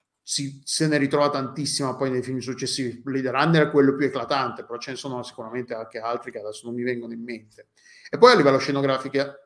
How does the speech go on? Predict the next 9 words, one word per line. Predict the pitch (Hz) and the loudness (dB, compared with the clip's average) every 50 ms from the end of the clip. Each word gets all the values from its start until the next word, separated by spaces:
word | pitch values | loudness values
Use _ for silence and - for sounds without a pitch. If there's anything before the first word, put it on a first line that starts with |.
| _ _ _ _ _ _ _ _ _ _ _ _ - - | _ _ _ _ _ _ _ _ _ _ _ _ -20 -20
scenografia | - - 139 135 135 139 131 127 139 | -14 -10 -6 -2 0 0 2 2 2
e | 131 | 2
costumi, | 135 117 - - 165 220 240 | 2 0 0 0 0 0 0
c'è | - - 135 120 | -2 -4 -6 -6
un | 113 113 | -6 -6
lavorone, | 110 110 113 117 117 135 143 123 107 110 113 | -6 -6 -6 -4 0 2 2 2 2 -2 -8
niente | 107 107 120 123 123 123 123 143 | -10 -10 -10 -10 -10 -6 -4 -2
da | 131 117 110 | -2 -2 -2
dire. | 123 127 120 104 85 - - _ | -6 -6 -6 -8 -10 -12 -18 _